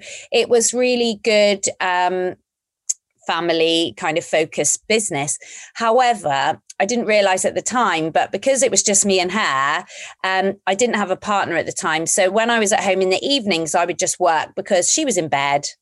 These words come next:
didn't really have anything else to do apart from watch T V or something like that. So I ended up setting up my business with actually quite an unhealthy work-life balance because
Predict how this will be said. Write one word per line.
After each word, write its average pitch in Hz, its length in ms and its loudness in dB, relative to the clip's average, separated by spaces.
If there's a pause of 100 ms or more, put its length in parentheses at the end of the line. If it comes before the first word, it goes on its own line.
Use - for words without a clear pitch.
didn't 208 240 -2
really 156 160 0
have 147 160 -4
anything 156 320 -4
else 170 220 -2
to 175 100 -10
do 175 80 2
apart - 260 -2
from 156 140 -8
watch - 260 -2
T 208 140 -6
V 240 180 0
or 226 40 0
something 175 380 -4
like 165 240 -4
that. 175 280 0 (460)
So 247 560 2
I 220 180 2
ended 233 380 2
up 196 160 0
setting 226 360 0
up 220 120 0
my 190 120 0
business 165 760 -2
with 202 180 0 (220)
actually 208 480 0
quite 196 320 0
an 180 160 0
unhealthy 190 680 -2
work-life 160 580 -2
balance 202 440 -2
because 302 480 0